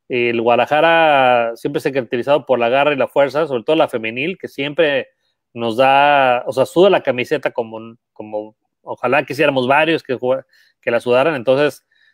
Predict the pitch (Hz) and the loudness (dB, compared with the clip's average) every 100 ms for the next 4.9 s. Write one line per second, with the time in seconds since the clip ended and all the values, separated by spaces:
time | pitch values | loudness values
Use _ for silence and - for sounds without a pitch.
0 | _ - 117 - 110 120 123 - 113 120 | _ -12 -10 -8 -4 -4 -4 -6 -6 -4
1 | 113 - 156 190 214 202 123 113 113 110 | -4 0 0 0 -2 -8 -10 -8 -8 -10
2 | 113 - 113 117 110 151 - - 127 143 | -12 -10 -8 -6 -2 -2 -2 -2 -2 0
3 | 160 123 _ 123 120 147 160 131 123 117 | -2 -4 _ -10 -4 0 0 0 -4 -4
4 | 127 135 147 113 - 117 107 98 170 | -8 -2 -2 -2 -6 -10 -10 -10 -14